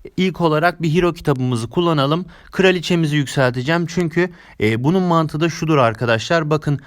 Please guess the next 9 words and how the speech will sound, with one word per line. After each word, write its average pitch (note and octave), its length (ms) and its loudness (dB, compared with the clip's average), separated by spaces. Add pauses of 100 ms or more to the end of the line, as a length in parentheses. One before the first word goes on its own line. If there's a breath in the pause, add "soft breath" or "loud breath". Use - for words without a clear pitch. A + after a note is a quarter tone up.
(140 loud breath)
kraliyet E3 540 2
şampiyonu D3+ 640 0 (240 loud breath)
yükselt E3 480 2
dediğimizde D3 520 0
dört D#3+ 240 2
gün E3+ 100 0
on C#3 140 2
iki B2 160 -4
saat. F#2 360 -2